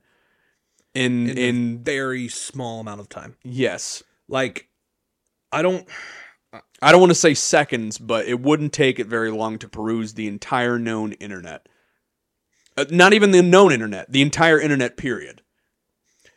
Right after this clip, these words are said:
Speaker 2: So, I, I wanted to know, uh, there is, there is roughly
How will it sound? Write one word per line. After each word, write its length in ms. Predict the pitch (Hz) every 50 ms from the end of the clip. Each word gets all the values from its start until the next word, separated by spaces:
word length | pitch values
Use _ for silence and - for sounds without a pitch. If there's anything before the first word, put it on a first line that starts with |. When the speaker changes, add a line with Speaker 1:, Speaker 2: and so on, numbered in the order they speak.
| _ _ _ _ _
Speaker 2:
So, 520 | _ - - - 131 127 123 120 120 - _ _ _ _ _ _ -
I, 240 | 135 135 135 135 127 - _ -
I 180 | 117 123 131
wanted 420 | 127 131 139 151 160 165 160 143 127
to 100 | - 139
know, 500 | 131 127 123 120 117 113 107 110 113 _ _ _ _ _ _ _ _ _ _ _ _ _ _ _ _ _ -
uh, 400 | 123 127 120 117 113 107 101 - - _ _ _ _ _ _ _ _ _ _ _ _
there 460 | 127 131 127 143 147 160 170 170 165 -
is, 640 | - 147 147 143 139 135 131 123 123 123 - - - _ _ _ _ _ _ _ _ _ _ _ _ _ _ _ _ _ _ _ _ _ _ _ _ _ _ _ _ _ _ _ _ _ _ _ _ _ _ _ 117
there 200 | 139 143 160 165
is 220 | 160 156 139 120 120 117 113 - -
roughly 1080 | 135 135 139 151 151 156 151 - - - - - 151 143 135 123 120 120 117 113 113 _